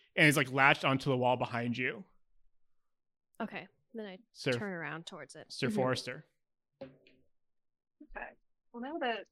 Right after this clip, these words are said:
Speaker 3: Peg would not necessarily be in danger,
Speaker 1: No.
Speaker 3: I'm gonna try to shoot a laser at it.
Speaker 1: I like it.
Speaker 3: That's,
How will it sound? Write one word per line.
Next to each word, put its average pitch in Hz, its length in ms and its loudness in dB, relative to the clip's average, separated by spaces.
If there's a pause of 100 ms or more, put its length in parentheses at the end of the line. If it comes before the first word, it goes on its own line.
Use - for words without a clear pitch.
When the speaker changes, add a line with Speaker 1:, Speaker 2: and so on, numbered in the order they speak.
(600)
Speaker 3:
Peg 214 220 -6
would 180 120 -12
not 170 200 -6
necessarily 170 680 -8
be 170 140 -10
in 175 120 -14
danger, 165 640 -12 (520)
Speaker 1:
No. 160 320 4
Speaker 3:
I'm 208 180 -8
gonna 233 160 -6
try 233 160 -2
to 277 60 0
shoot 277 240 -2
a 294 80 -2
laser 294 360 -2
at 120 200 -2
it. - 260 -6 (1400)
Speaker 1:
I 139 60 2
like 123 220 2
it. 131 120 -12 (3250)
Speaker 3:
That's, 285 840 -18